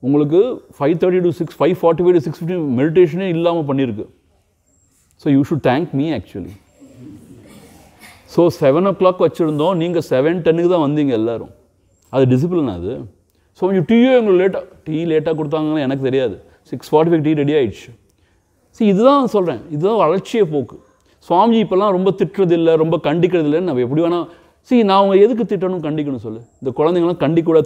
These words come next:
திட்டக்கூடாதுன்னு தான் பேசாம இருக்கேன் நான். இல்லாட்டி generally I am so particular about time. So ஏழு மணி கிளாஸ்னா அது போய் இப்போ ஏழு பத்தானா என்ன இப்போ? இது எரும மாட்டுக்கு குணம் அது.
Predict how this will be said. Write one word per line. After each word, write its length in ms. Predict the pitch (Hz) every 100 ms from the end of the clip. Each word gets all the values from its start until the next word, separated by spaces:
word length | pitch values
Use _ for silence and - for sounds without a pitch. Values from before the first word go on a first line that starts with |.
| 165
திட்டக்கூடாதுன்னு 480 | 147 165 160 170 160
தான் 340 | 151 147 139
பேசாம 40 |
இருக்கேன் 220 | 120 101 98
நான். 280 | - _ _ _ _ -
இல்லாட்டி 240 | 135 151
generally 560 | 175 117 117 135 170 208
I 220 | 185 147
am 60 | 135
so 280 | - 151
particular 440 | 180 156 156 151 143
about 260 | 127 123
time. 320 | 117 107 87 - _ _ _ _ _ _ _ _ _ _ _ _ _
So 320 | 190 165 180
ஏழு 220 | 180 196
மணி 140 | 196
கிளாஸ்னா 380 | 214 196 185 160
அது 160 | 180 123 -
போய் 220 | 101 110
இப்போ 220 | 127 143
ஏழு 220 | 113 107
பத்தானா 400 | 107 123 104 113
என்ன 260 | 113 104 113
இப்போ? 160 | 110 - - -
இது 320 | 165 190 180
எரும 180 | 269 262
மாட்டுக்கு 380 | 233 180 139
குணம் 240 | 120 127 131
அது. 180 | 101